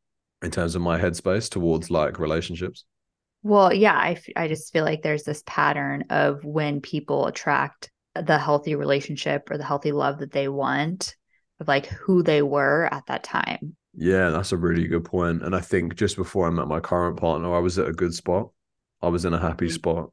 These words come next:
Speaker 1: So my vibrations were definitely high, and I was attracting in things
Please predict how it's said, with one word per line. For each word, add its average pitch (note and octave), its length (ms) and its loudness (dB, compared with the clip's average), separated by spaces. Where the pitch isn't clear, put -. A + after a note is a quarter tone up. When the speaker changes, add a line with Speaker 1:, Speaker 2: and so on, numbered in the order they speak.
Speaker 1:
So G2 120 0
my E2 140 2
vibrations E2 1160 -2
were D#2+ 60 -4
definitely D#2+ 420 -4
high, E2 160 -2
and D#2+ 80 0
I D#2+ 40 0
was E2 120 -2
attracting E2 520 -2
in E2 200 0
things E2 480 -2